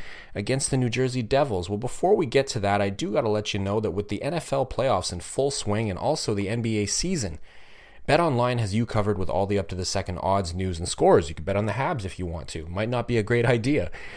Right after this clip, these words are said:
With additional odds, lines, trends, and info on both desktop and mobile, you can access the world's best wagering information anytime. Head there today to get in on the action and see all the updated odds. And remember to use the promo code believe, that's B L E A V,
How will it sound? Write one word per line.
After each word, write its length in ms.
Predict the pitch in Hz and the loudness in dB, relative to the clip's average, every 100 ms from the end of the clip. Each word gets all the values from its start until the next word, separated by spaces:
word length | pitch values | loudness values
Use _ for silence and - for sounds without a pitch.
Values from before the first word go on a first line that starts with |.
| - | -2
With 160 | 117 113 | 0 2
additional 400 | 123 175 - 147 | 4 4 6 8
odds, 360 | 131 131 127 113 | 10 10 8 4
lines, 340 | 117 120 120 | 6 6 4
trends, 320 | - 113 123 | 2 4 4
and 100 | 104 | 4
info 360 | 101 110 113 107 | 4 2 4 4
on 160 | 101 92 | 4 2
both 240 | 98 - | -2 0
desktop 420 | 107 - 104 101 | 0 2 2 2
and 100 | 90 | 2
mobile, 320 | 104 123 120 | 4 6 6
you 120 | 113 101 | 4 0
can 100 | 98 | -2
access 460 | 107 135 - 123 | -2 -2 -2 -2
the 100 | 101 | -2
world's 400 | 87 107 123 135 | 0 4 4 4
best 300 | 113 113 - | 2 0 2
wagering 340 | 104 98 104 101 | 0 2 0 0
information 560 | 98 101 101 98 101 - | 0 0 0 0 -4 -4
anytime. 640 | 202 202 - - 80 - - - - - | -2 -2 -2 -4 -4 -6 -8 -12 -14 -4
Head 180 | 110 123 | 2 4
there 100 | 139 | 4
today 260 | 139 120 | 6 4
to 100 | 113 98 | 4 4
get 120 | 113 | 4
in 120 | 120 | 4
on 80 | 107 | 4
the 100 | 101 | 6
action 320 | 104 - 107 | 4 4 0
and 100 | 95 | 0
see 200 | - 104 | 2 2
all 80 | 95 | 2
the 100 | 95 | 0
updated 380 | 90 90 85 80 | -2 -4 -4 4
odds. 280 | 123 131 | 6 6
And 140 | 113 98 | 4 2
remember 320 | 101 123 123 | 2 4 2
to 60 | 113 | 2
use 220 | 101 90 | 0 0
the 60 | |
promo 320 | 87 98 98 92 | -2 -2 -2 -2
code 300 | 95 95 85 | -2 -2 2
believe, 400 | 123 180 110 80 | 6 6 4 0
that's 160 | 78 | -6
B 320 | - 143 156 101 | -6 -4 -2 0
L 220 | 107 104 | 2 2
E 180 | 151 135 | 0 2
A 200 | 113 104 | 4 2
V, 280 | 92 95 | 2 -2